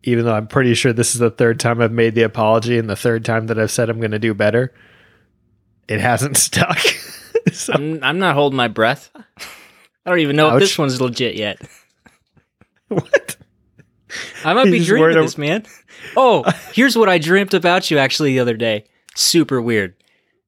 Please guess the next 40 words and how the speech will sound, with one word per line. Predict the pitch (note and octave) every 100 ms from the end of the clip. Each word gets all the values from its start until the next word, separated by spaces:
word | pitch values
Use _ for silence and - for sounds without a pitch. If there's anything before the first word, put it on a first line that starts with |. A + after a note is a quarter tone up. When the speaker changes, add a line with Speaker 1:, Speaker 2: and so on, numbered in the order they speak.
| _ _ -
Speaker 2:
You | B2 D3+
got | E3+ D#3 D3
an | C#3+
asparagus | B2+ - - C#3+ C#3 B2 -
tattoo | - G2+ - A2 G2+ F2+ -
all | A2+ A2+
over | A#2 A2
your | G#2 G2+
forearm. | - G#2+ F2+ E2+ E2+ - -
Speaker 1:
<laughs> | _ _ _
Speaker 2:
Elbow | C3+ D3 D3 D#3+ D#3+ D#3+ D#3+ - - -
to, | - - E3+
to | D#3+ C3+
wrist. | B2 G#2+ - - - - _ - -
<laughs> | _ _ _
Speaker 1:
Hold | F3 G3+ -
on. | - - _ - -
Which | E3 F3+ A#3+
way | G#3 G3+
was | G3 F3+ F3
the, | E3 C#3 - -
the | D#3+
leafy | D#3 D#3+ E3+ D#3
part? | B2+ A#2 - D#3+ -
<laughs> | - F3
Was | D3+ D3
it | D#3
on | D3+
my |
wrist | D3 D3 D#3
or | D#3
my | B2+
elbow? | B2 A#2+ A2+
Speaker 2:
The | C3 C#3+ C3+
leafy | C#3+ E3 E3+
part | E3 D3+
was | C3+ C#3
on | B2+
your | A#2+
wrist. | A2 G#2 G2 -